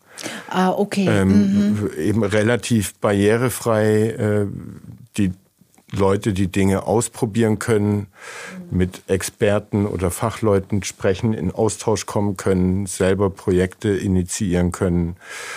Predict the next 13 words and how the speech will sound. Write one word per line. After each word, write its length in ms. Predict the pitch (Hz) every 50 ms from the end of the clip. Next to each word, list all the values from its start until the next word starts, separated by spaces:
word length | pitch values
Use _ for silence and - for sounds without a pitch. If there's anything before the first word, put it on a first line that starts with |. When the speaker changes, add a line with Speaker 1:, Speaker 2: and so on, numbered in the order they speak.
| - - - - _ _ _
Speaker 2:
Ähm, 520 | 104 98 92 90 90 87 87 90 87 87 - _ _ _ _ _ _ _ _ _ _ _ _ _ _ _ _ _ - - - -
das 220 | - 107 95 - 120
ist, 260 | 101 - - - - -
das 200 | 107 92 - 113
ist 180 | 98 - -
die 260 | - 101 95 92 92
Idee 400 | - - 107 95 87 - 92 90
dahinter. 600 | 82 101 98 92 98 101 101 - 117 113 117 - -
Also, 760 | - 95 90 85 104 98 95 92 98 107 117 113 95 - - - _ _ _ _ _ _ -
ne, 200 | 107 98 98 95
bei 200 | 92 92 90 85
unseren 380 | 85 95 95 92 101 95 92
Treffen 640 | 90 - - 95 90 - - 101 95 98 98 -